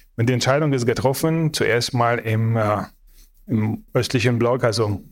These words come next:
am Osten, im Osteuropa wird eine freie, unabhängige Zeitung gegründet. Äh, die Probleme, die vor damaliger Redaktion, also von Adam Michnik und seiner, äh,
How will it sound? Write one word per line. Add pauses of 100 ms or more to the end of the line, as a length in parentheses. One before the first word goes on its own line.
am
Osten,
im
Osteuropa
wird
eine (320)
freie,
unabhängige
Zeitung
gegründet. (720)
Äh, (680)
die
Probleme,
die (200)
vor (120)
damaliger
Redaktion,
also
von
Adam
Michnik
und (320)
seiner, (140)
äh,